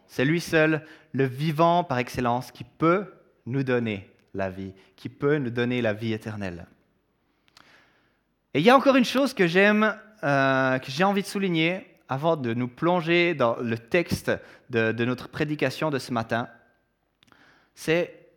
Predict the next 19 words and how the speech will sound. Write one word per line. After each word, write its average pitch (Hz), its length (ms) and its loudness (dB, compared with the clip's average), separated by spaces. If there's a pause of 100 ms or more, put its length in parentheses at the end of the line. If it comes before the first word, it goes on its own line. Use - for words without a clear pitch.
(100)
une 127 140 -6
façon 170 420 -4 (380)
indirecte, 151 480 -4
en 113 80 -6
fait, 123 340 -10 (420)
de 120 80 -2
Dieu 156 260 -2
de, 120 220 0
de, 113 180 -4
de 120 160 -4
montrer 175 360 -2
l'amour, 175 540 2 (160)
de 131 120 -6
montrer 170 300 -4
l'amour 180 440 4
de 165 100 2
Dieu 170 380 0 (440)
pour 170 340 0
ceux 208 480 2